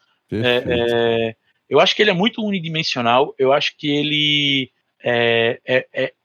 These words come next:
Speaker 2: é uma ameaça no jogo aéreo, ponto. Agora
Speaker 1: Uhum.
Speaker 2: sim, ele é uma senhora ameaça no jogo aéreo, porque, pô, o cara é grande, o cara é rápido, é, eu acho que ele tem, e-, tá, eu acho que ele corre menos risco do que o, o Mayer de virar um tweener,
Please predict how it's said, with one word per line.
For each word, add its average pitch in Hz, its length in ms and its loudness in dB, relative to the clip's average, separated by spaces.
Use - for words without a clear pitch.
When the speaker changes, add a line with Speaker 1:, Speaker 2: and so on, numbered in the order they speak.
Speaker 2:
é 143 80 4
uma 180 180 4
ameaça 190 560 4
no 226 120 0
jogo 180 280 2
aéreo, 160 460 4
ponto. 120 260 -4
Agora 156 260 2
Speaker 1:
Uhum. - 40 -2
Speaker 2:
sim, - 200 -6
ele 143 180 2
é 147 40 8
uma 165 120 2
senhora 233 480 2
ameaça 139 400 2
no 120 40 -8
jogo 123 200 -2
aéreo, 107 320 0
porque, - 180 -6
pô, 165 140 -2
o 123 60 -2
cara 123 200 0
é 160 40 0
grande, 123 360 -2
o - 40 -20
cara 123 180 4
é 139 40 4
rápido, 143 640 2
é, 117 560 2
eu 135 160 6
acho 170 240 2
que 190 80 0
ele 170 100 0
tem, 160 220 -8
e-, 175 120 -6
tá, 170 220 4
eu 151 140 4
acho 185 120 0
que - 60 -2
ele 180 100 0
corre 180 280 -2
menos 214 360 -2
risco 151 640 -6
do 151 220 -8
que 143 260 -2
o, 131 960 -4
o 139 80 -10
Mayer 147 400 2
de 139 140 -8
virar 147 200 0
um 156 80 -2
tweener, 123 440 -6